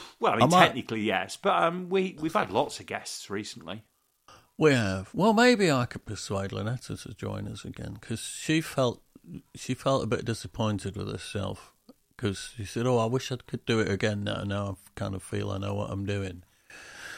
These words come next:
Speaker 2: So maybe she could come on again.
Speaker 1: Yeah, of course she can. She's
Speaker 2: And,
Speaker 1: welcome
Speaker 2: uh,
Speaker 1: anytime. Everybody
Speaker 2: she
Speaker 1: loved her.
Speaker 2: Well, you, she didn't feel that she'd said much about herself, so she probably would like to come on and say a bit more, reveal a bit more of herself.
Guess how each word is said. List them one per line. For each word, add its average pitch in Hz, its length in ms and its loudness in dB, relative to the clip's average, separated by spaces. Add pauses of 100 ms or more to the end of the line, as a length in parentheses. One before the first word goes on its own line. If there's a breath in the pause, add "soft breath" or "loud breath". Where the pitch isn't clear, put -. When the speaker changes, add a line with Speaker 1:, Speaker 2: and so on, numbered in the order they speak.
(160 loud breath)
Speaker 2:
So - 200 -4
maybe 156 260 -2
she 98 200 -8
could - 220 -12
come 104 200 -4
on 98 140 -2
again. 98 360 -4 (280)
Speaker 1:
Yeah, 349 120 -4
of - 80 -6
course 254 160 -2
she - 60 -12
can. - 140 -8 (100)
She's 117 160 -4
Speaker 2:
And, 104 80 -2
Speaker 1:
welcome 101 260 0
Speaker 2:
uh, 104 40 2
Speaker 1:
anytime. 98 340 -2
Everybody 110 340 0
Speaker 2:
she 131 60 0
Speaker 1:
loved 214 180 0
her. 90 100 -2 (960)
Speaker 2:
Well, 156 300 4
you, 156 540 0
she - 200 -6
didn't 220 300 0
feel 175 360 6
that 131 140 4
she'd 131 200 0
said 131 280 2
much 131 260 0
about 123 360 2
herself, 92 680 -2
so 104 320 -4 (340)
she - 220 -6
probably 110 380 -6
would 101 180 -6
like 101 220 -4
to 104 80 -8
come 98 240 -2
on 95 140 0
and 95 180 -4 (480)
say 107 220 -2
a 101 60 -2
bit 95 140 -4
more, 120 240 -4
reveal 151 580 4
a 120 40 4
bit - 180 -4
more 95 300 -2
of 92 80 -4
herself. - 800 -8